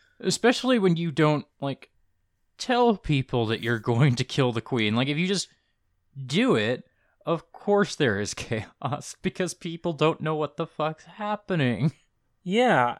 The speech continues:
Speaker 2: it's, it's ridiculous, and, like, for a character who's written to sound so smart, he's a fucking dumbass.
Speaker 1: Yeah. And, like, I,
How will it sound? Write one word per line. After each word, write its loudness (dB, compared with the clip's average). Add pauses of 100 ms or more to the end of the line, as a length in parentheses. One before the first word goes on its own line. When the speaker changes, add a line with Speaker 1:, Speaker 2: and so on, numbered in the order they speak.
Speaker 2:
it's, -12 (880)
it's -4
ridiculous, 4
and, 0
like, 2 (880)
for 0
a 0
character 4
who's 2
written 0
to 0
sound 0
so 0
smart, 0
he's -2
a 0
fucking -2
dumbass. -4 (260)
Speaker 1:
Yeah. 0 (1200)
And, 2
like, -2 (380)
I, 0